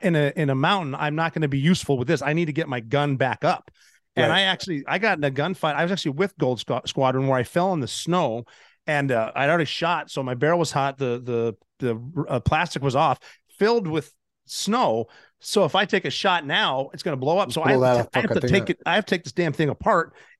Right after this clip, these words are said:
Speaker 1: at night in, as the other guys are shooting it out, pull the
Speaker 2: Holy
Speaker 1: rod out,
Speaker 2: shit.
Speaker 1: get your gun running. And that's, that's so real as opposed to the,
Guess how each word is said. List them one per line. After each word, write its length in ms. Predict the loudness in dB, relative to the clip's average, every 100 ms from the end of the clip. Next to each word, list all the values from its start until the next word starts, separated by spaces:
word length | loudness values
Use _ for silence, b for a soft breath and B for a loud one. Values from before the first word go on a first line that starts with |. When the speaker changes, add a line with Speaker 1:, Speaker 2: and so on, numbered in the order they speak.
| -8
Speaker 1:
at 180 | -6 -2
night 260 | -2 -4 -4
in, 220 | -8 -4 -2
as 180 | -2
the 80 | 0
other 120 | 0
guys 140 | 0 -2
are 20 |
shooting 320 | -2 -6 -2
it 20 | -2
out, 200 | -2 0
pull 160 | 0
the 60 | 4
Speaker 2:
Holy 120 | 4
Speaker 1:
rod 240 | 6 6
out, 240 | 4 2 0 -4 -2
Speaker 2:
shit. 240 | -2 0
Speaker 1:
get 220 | 0 0
your 100 | 0
gun 280 | 2 2 2
running. 280 | 0 -2 -4
And 100 | -2
that's, 200 | -2 -4 B B
that's 200 | -2 0
so 240 | 2 4
real 540 | 4 2 2 4 2 2
as 220 | -2 0
opposed 600 | -2 0 2 4 4 0
to 100 | -2 0
the, 220 | 0